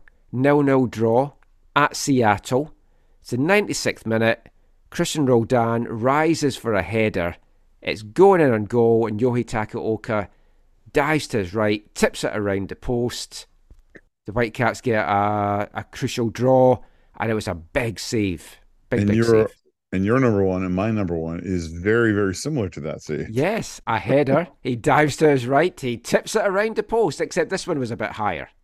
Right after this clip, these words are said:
Speaker 2: Yeah.
Speaker 1: He had
Speaker 2: And
Speaker 1: to
Speaker 2: this
Speaker 1: really
Speaker 2: one
Speaker 1: fly through the air acrobatically for this one.
Speaker 2: Yeah.
Speaker 1: Which was, of course,
Speaker 2: in the Voyageurs Cup finale.
Speaker 1: Yes. And this one,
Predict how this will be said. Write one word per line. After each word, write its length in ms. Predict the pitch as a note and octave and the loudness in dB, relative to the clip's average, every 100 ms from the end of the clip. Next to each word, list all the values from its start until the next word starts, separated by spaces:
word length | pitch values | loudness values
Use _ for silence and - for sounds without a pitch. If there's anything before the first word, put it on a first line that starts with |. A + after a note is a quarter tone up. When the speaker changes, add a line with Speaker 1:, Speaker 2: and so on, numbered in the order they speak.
| _ - - | _ -18 -8
Speaker 2:
Yeah. 300 | F#2 F2 C#2 - _ | -2 0 -2 -10 _
Speaker 1:
He 60 | D3+ | -2
had 120 | C#3 | 0
Speaker 2:
And 80 | G2 | 2
Speaker 1:
to 80 | C#3 | 2
Speaker 2:
this 80 | C#3 | 2
Speaker 1:
really 160 | C3+ | 2
Speaker 2:
one 100 | F#2+ | 0
Speaker 1:
fly 320 | - C#3 C#3 | 2 4 4
through 220 | C3+ C#3+ C#3+ | 4 0 0
the 160 | B2+ | 0
air 320 | C3 C3+ A#2 - | 2 2 2 0
acrobatically 800 | B2 - A#2 B2+ C#3 C#3 A#2 A2 | -2 -2 -2 0 0 0 -2 -2
for 140 | G#2+ | 0
this 240 | A2+ C3+ | 0 0
one. 280 | F2+ F2+ A2 - _ _ | -2 -4 -4 -10 _ _
Speaker 2:
Yeah. 240 | E2 D#2 C2 - _ _ | 0 0 0 -8 _ _
Speaker 1:
Which 180 | A#2+ A2+ | -4 -2
was, 320 | A#2 C3+ B2 | 4 4 4
of 120 | B2+ | 0
course, 560 | - D3 C4+ - - - _ _ _ _ _ _ | 0 0 0 -6 -12 -14 _ _ _ _ _ _
Speaker 2:
in 100 | F2+ | 0
the 180 | F2 F2+ - | 2 2 0
Voyageurs 520 | D#2+ F2 F2 F#2 F#2 | 2 2 4 0 0
Cup 240 | - A#2 | 0 -2
finale. 580 | - A#2 C3 C#3 G#2+ A2+ G2+ _ - | -2 -4 0 2 0 -2 -8 _ -10
Speaker 1:
Yes. 600 | D#2 E2 E2 - - - _ _ _ _ _ _ _ | -6 -4 -6 -8 -14 -16 _ _ _ _ _ _ _
And 580 | B2+ C3+ C3+ C3+ A#2+ - - _ | 2 4 4 2 -2 -8 -20 _
this 340 | B2+ E3+ - D#3+ | -4 -4 -2 2
one, 400 | D#3+ A#2+ G2+ | 4 4 2